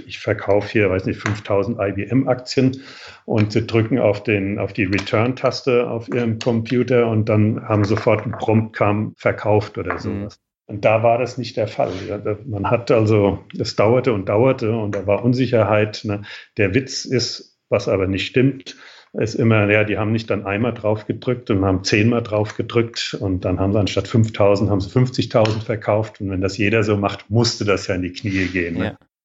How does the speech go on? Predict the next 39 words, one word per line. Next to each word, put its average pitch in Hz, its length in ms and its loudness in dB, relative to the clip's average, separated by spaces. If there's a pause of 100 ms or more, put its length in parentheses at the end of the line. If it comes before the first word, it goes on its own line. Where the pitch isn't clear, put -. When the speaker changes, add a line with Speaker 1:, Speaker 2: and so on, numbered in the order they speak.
Speaker 1:
Also 117 180 2
das, 110 280 0
so 117 140 2
stimmt's 113 300 -2
jetzt - 220 -8
nicht, 104 220 -4
ne? 101 160 -2
Aber 104 260 0 (300)
es 104 220 -6
war, 110 240 4
also 120 220 2
ein 120 260 2
Problem 113 760 0
war 101 300 0
also 98 240 -2
schon, 131 320 2
dass 123 300 -2
einfach 110 380 -2
die, 104 340 -6
die 101 240 -8
technischen 123 1000 0
Voraussetzungen 113 1000 0
nicht 104 340 -4
so 123 100 2
ganz 107 300 0
gegeben 110 340 0
waren. 117 140 2
Und 104 80 4
man 101 180 2
hat 113 200 -2
da 110 280 2
im 107 140 -6
Anschluss 127 480 -2
darauf 127 460 0
natürlich 113 520 -4
extrem 110 560 2
die 113 140 2
Kapazitäten 110 960 0
erweitert. 98 800 0